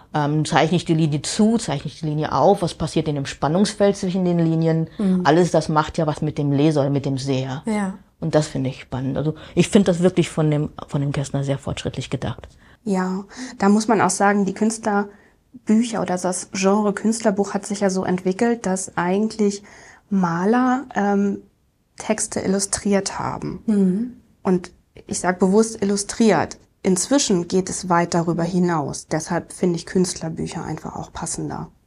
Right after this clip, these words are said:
Speaker 2: Was passiert da, wenn es weit darüber hinausgeht? Ist das in der Materialität anders, oder?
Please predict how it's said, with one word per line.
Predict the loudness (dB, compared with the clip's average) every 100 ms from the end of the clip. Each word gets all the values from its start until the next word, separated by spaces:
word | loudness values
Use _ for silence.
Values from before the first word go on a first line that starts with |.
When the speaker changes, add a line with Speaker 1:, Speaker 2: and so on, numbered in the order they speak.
| _
Speaker 2:
Was | -2 -2
passiert | -4 -6 -2 -2 -2
da, | -4 -2
wenn | -4
es | -4
weit | -4 -4
darüber | -2 -2 0
hinausgeht? | 0 -2 -2 -4 -6 -4 -4
Ist | -6 -6
das | -4
in | -4
der |
Materialität | -2 -4 -2 -2 -2 -2 0 0 -2
anders, | 0 0 2 -2 -4 -6
oder? | -6 -4 -6